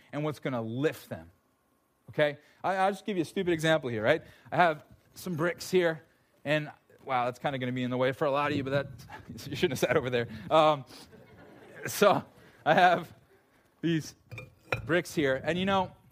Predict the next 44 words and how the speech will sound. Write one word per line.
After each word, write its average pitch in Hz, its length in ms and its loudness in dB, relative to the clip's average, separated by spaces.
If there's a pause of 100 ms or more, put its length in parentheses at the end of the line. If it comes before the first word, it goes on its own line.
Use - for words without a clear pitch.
(540)
no 185 220 4
one 147 480 0 (320)
is 143 160 -4
wondering, 151 560 0 (580)
right, 165 320 4 (180)
as 131 140 -2
I 156 100 4
just 151 240 -4
kinda - 540 -2
let 156 220 -2
that 151 160 0
have 151 220 2
it 147 80 -12
and 143 120 -8
break 147 200 0
D 151 100 -6
B's 135 180 -6
pedals. 151 400 -4
Um, 147 400 0 (960)
no, 170 240 0
I 143 100 6
didn't. 127 320 -2
I 131 100 2
didn't. 120 300 -2
It 127 60 0
was 147 120 0
just 156 140 -4
the 160 100 -2
brick. 123 380 2
It 131 80 -2
was 147 120 0
just 160 160 -4
the 151 100 -2
brick. 135 240 0 (640)
He, 240 220 2
yeah, 233 160 8
yeah, 208 160 4
I 196 80 4
got 208 180 2
the 202 80 -8
D 196 140 0
B 185 160 0
approval. 156 320 0
See? 147 240 2